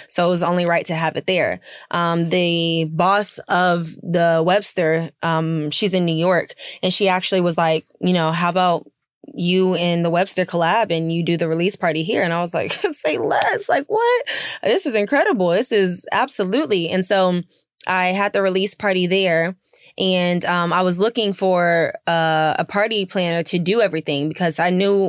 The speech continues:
what I had envisioned for the release party. But at the same time, I wasn't about to do all of that.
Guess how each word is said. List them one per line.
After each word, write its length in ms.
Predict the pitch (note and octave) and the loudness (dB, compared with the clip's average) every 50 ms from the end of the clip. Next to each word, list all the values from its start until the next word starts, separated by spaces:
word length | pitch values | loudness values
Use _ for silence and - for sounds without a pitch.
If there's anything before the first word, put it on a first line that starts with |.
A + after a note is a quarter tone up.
| - - | -2 -6
what 260 | - - - F#3 F3+ | -8 -6 -2 0 0
I 100 | F3 E3+ | 0 0
had 200 | F3 F3 E3+ E3+ | 0 0 0 0
envisioned 420 | E3+ E3 E3 F3+ E3 E3+ F3 E3+ D#3 | 0 0 -2 -2 -2 -2 -4 -4 -4
for 400 | - F3 E3+ D#3+ D#3+ E3 D#3 D#3 - - - - - _ | -2 -2 0 2 2 2 0 -2 -8 -16 -20 -20 -8 _
the 140 | - F3+ F3 | 0 0 2
release 280 | E3+ E3 F3+ F3+ F3 | 2 2 2 0 0
party. 360 | - - G3 F#3+ F#3 F#3+ E3+ D#3+ | -2 -2 0 0 0 0 0 0
But 120 | D#3 E3+ | 0 -2
at 120 | E3 E3 | -2 -2
the 80 | - E3+ | -4 -4
same 240 | - - F3+ F3+ F3 | -4 -2 -2 -2 0
time, 420 | - F3+ F3 E3+ E3 E3 D#3+ D3+ - - - _ - | 0 0 0 0 0 -2 -2 -4 -8 -14 -20 _ -6
I 180 | - D3+ G3+ A#3 | -2 0 0 0
wasn't 260 | G3 F3 D#3 D#3+ D#3+ | 0 0 0 -2 -2
about 160 | D#3+ D#3+ D#3 | -2 -2 -2
to 60 | E3+ | -2
do 140 | E3+ E3+ E3 | -2 0 0
all 140 | D#3+ D#3+ D#3+ | 2 2 2
of 80 | D#3+ | 2
that. 260 | D#3+ E3 E3+ E3+ E3 | 2 2 2 0 0